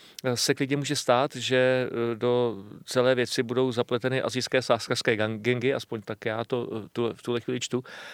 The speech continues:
A, eh, možná, že se ukáže, že Roman Berber, eh, byl možná tou nejvyšší figurou pro český trh, ale stejně nad ním bylo ještě pár lidí, kteří, eh, ho svým způsobem i dokázali používat a využívat.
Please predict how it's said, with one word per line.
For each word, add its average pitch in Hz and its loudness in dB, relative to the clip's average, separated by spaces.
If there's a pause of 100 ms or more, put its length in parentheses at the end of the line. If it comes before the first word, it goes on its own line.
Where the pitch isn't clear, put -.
(160)
A, 120 4
eh, 113 0
možná, 117 2
že 127 -2
se - 4
ukáže, 127 4
že 131 2
Roman 123 4
Berber, 123 4
eh, - -2
byl 127 6
možná 131 4
tou 127 2
nejvyšší 127 0
figurou 127 4
pro 123 4
český 131 -2
trh, 117 4 (500)
ale 113 2
stejně 123 2
nad 117 -2
ním 120 -2
bylo 113 -2
ještě 113 -4
pár 113 0
lidí, 113 -6
kteří, 113 -8
eh, 110 0
ho 120 0
svým 135 0
způsobem 127 4
i 127 6
dokázali 117 6 (120)
používat 123 6
a 113 4
využívat. 110 -4